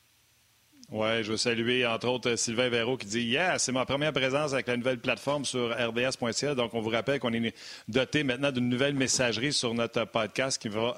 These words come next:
très bien. On peut se répondre entre nous. Bref, c'est super. Je suis d'accord également avec, euh, Patrick Loisier qui dit « C'est différents sports, c'est pas la même chose. » Tu sais, au hockey, là, euh, dépasser quarante ans, c'est normal d'avoir une, euh,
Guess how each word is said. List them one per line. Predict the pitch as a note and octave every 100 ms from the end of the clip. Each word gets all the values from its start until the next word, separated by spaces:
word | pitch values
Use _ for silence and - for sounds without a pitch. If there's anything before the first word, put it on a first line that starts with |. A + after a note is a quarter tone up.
| F#2+
très | - A2+ A#2+
bien. | A2 A#2+ A#2+
On |
peut | A2
se | A2+
répondre | - G#2+ A#2 A#2
entre | A2 G#2 G#2+
nous. | B2
Bref, | A2+ A#2+
c'est | - G2
super. | - - A#2 B2
Je | - - - -
suis |
d'accord | C3+ F#3
également | F3+ B2 D3+
avec, | B2 A#2
euh, | A#2+
Patrick | A#2+ A#2 C3
Loisier | B2 A2+ C3+
qui | A#2
dit « | B2
C'est | A#2+
différents | G#2+ - D#3 B2+ A#2
sports, | G#2 B2 B2+
c'est | A2+ A#2+
pas |
la | B2+
même | A2+ G#2
chose. » | - A#2+ G#2+
Tu | C3 B2
sais, |
au | G#2+
hockey, | A2 G#2 C#3
là, | B2
euh, | A2+ A2 F#2+ F2 - - -
dépasser | G2+ A2 A2+ G2
quarante | C3+ A#2 G#2+ G2+
ans, | B2
c'est | B2 A2
normal | G#2 A2+ G#2+ A#2 A2
d'avoir | G2+ G#2+ A2 G#2+
une, | G2+
euh, | G2+ F#2+